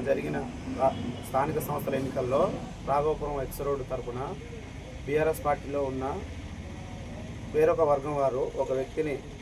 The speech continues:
క్యాండిడేట్గా పె-, నిలబెట్టుకొని మాకు ఎలాంటి సమాచారం ఇవ్వకుండా వాళ్ళు క్యాండిడేట్ పెట్టుకొని ఎలక్షన్లు అయిపోయిన తర్వాత ఆ క్యాండిడేట్ ఓడిపోయినాక ఇప్పుడు మా వర్గాన్ని ఫస్ట్ నుంచి ఎలాంటి ఇన్ఫర్మేషన్ లేకుండా,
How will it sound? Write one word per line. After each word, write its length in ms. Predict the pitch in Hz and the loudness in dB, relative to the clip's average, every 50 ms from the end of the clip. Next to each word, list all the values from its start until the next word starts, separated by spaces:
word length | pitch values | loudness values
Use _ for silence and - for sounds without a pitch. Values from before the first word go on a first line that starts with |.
| - - | -8 -2
క్యాండిడేట్గా 460 | 131 131 143 151 151 156 147 143 151 139 127 | -2 0 0 0 0 0 0 2 0 0 0
పె-, 100 | 120 - - 127 | -2 -4 -4 -2
నిలబెట్టుకొని 580 | 131 143 139 143 135 - - - 127 120 131 - - - - - - - - - 123 | -2 0 0 -2 -2 -4 -2 -4 -2 -2 -2 -6 -6 -8 -10 -12 -12 -12 -10 -2 0
మాకు 160 | 135 151 147 135 135 | 2 2 2 2 2
ఎలాంటి 260 | 139 143 151 147 156 151 151 | 2 2 2 0 -2 -2 -2
సమాచారం 400 | 147 143 147 147 139 147 139 131 127 | 0 0 0 0 0 0 0 0 0
ఇవ్వకుండా 460 | 127 135 131 - 131 120 - 117 117 127 - - - - - - - - - - - - | -2 -2 -2 -2 -6 -4 -4 -2 -2 -2 -2 -2 -6 -10 -12 -12 -14 -14 -14 -12 -4 0
వాళ్ళు 180 | - - 139 139 | 0 0 2 2
క్యాండిడేట్ 340 | 135 139 156 165 156 151 139 | 0 0 2 0 -2 0 -2
పెట్టుకొని 420 | 139 135 - 131 135 131 123 131 143 131 131 - - - - - - - 143 | -2 -2 -2 -2 -2 -2 0 -2 -2 -4 -6 -12 -14 -16 -16 -16 -12 -2 0
ఎలక్షన్లు 320 | 139 147 151 - 160 151 147 | 0 0 0 -2 0 2 2
అయిపోయిన 260 | 139 139 139 147 143 131 135 | 2 2 2 -2 -2 0 0
తర్వాత 320 | 131 127 120 113 - - - - - 131 | 0 0 0 -2 -2 0 0 2 2 2
ఆ 40 | 131 135 | 2 2
క్యాండిడేట్ 380 | 135 131 139 143 139 156 147 131 131 | 2 0 0 0 0 0 0 2 0
ఓడిపోయినాక 500 | 135 139 135 139 135 131 120 110 107 107 107 113 - - - - - - - - - - - - - - - - - - - | 0 0 0 0 0 0 0 -2 -4 -4 -4 -4 -4 -4 -8 -12 -16 -16 -16 -16 -16 -16 -16 -16 -16 -16 -16 -16 -16 -16 -16
ఇప్పుడు 200 | - - 156 156 156 156 151 147 151 143 | -10 4 6 8 8 8 6 4 4 4
మా 80 | 139 156 | 6 6
వర్గాన్ని 520 | 156 151 151 143 143 165 170 165 156 147 147 147 139 - - - | 6 6 4 4 6 6 6 6 6 2 -2 -4 -8 -10 -10 -4
ఫస్ట్ 220 | - 139 139 - 151 165 | -4 -4 -4 -2 -6 -6
నుంచి 140 | 170 170 156 151 | -4 0 0 2
ఎలాంటి 280 | 147 156 160 165 156 170 165 156 | 2 2 2 0 0 0 0 0
ఇన్ఫర్మేషన్ 460 | 147 156 156 156 160 147 135 151 143 135 | 0 0 0 0 0 -4 -4 -2 -2 -2
లేకుండా, 380 | 135 131 - 131 120 - 131 | -2 -2 -4 -6 -4 0 2